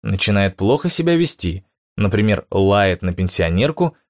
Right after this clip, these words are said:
которая утром едет по улице в инвалидной коляске, или выделывает восьмерки в гостиной, будто она лошадь и скачет вокруг бочек, я стараюсь перевести ее в режим контроля.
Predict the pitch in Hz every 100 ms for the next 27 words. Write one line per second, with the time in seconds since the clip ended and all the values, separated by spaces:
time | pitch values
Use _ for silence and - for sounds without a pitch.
0 | - 147 151 143 - 147 131 127 117 107
1 | 123 110 - 107 123 120 104 - 98 104
2 | 110 107 95 92 101 101 95 - 90 -
3 | _ _ - 190 139 98 _ _ _ -
4 | 131 135 165 147 117 104 98 117 - 123
5 | 110 95 87 92 92 - 185 180 160 135
6 | 143 139 135 127 123 123 123 104 98 101
7 | - 110 98 101 104 113 90 90 110 101
8 | 90 - _ _ _ _ - 92 151 -
9 | 185 190 180 151 135 123 - 151 156 151
10 | 113 101 101 107 123 135 127 87 -